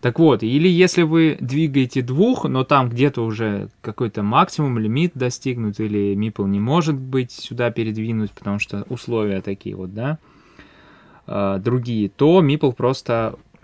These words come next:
теряется в космосе и уходит.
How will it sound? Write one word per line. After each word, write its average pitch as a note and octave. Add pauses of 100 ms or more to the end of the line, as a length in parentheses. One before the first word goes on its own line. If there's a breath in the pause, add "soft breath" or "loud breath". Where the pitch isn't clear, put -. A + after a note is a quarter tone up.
(320)
теряется A#2+
в -
космосе C#3+
и G#2+
уходит. F#2